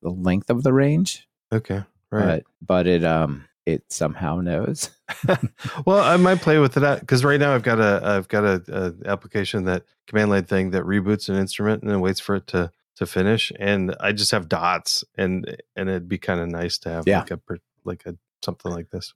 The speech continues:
Speaker 2: so.
Speaker 1: Yeah, my, my prior solution was, "Oh, let's put out a little dot every so often.
Speaker 2: Yeah.
Speaker 1: Oh, that's too many dots. Let's, let's mod it out a little bit higher to, like, maybe every twenty records we'll put a dot," or <laughs> something
Speaker 2: Ex-,
Speaker 1: like that, right?
Speaker 2: exactly.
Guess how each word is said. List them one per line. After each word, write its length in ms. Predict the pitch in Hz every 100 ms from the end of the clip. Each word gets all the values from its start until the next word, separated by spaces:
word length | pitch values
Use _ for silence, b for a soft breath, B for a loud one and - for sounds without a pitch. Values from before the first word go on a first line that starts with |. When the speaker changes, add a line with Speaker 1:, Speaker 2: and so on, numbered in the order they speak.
| _
Speaker 2:
so. 200 | - 104 -
Speaker 1:
Yeah, 220 | 113 87 117
my, 160 | 131
my 160 | 123 120
prior 300 | 113 135 127
solution 460 | - 123 110 - 104
was, 300 | 92 87 - b b -
"Oh, 140 | 170
let's 220 | 113 113
put 200 | - 135
out 120 | 113 107
a 60 |
little 180 | 104 101
dot 340 | 87 90 95 -
every 220 | 85 85
so 200 | - 85
often. 360 | 80 82 87 87
Speaker 2:
Yeah. 80 | 143
Speaker 1:
Oh, 40 |
that's 180 | 120 110
too 160 | - 139
many 220 | 123 107
dots. 360 | 92 78 -
Let's, 360 | 123 123 - -
let's 220 | 101 113
mod 340 | 117 107 104 107
it 100 | 101
out 180 | 95 95
a 20 |
little 220 | 98 95
bit 120 | 98
higher 420 | 82 - 92 85 80
to, 60 |
like, 260 | 82 87 95
maybe 220 | 123 135
every 160 | 127 120
twenty 360 | - 123 113 98
records 360 | 90 - 80
we'll 100 | 92
put 160 | - 98
a 80 | 80
dot," 280 | 82 80
or 160 | 98 101 120 - 156 -
<laughs> 340 | 131 - 139
something 360 | - 101 - 123
Speaker 2:
Ex-, 40 |
Speaker 1:
like 120 | - -
that, 60 | -
right? 80 |
Speaker 2:
exactly. 580 | - - 196 208 - 90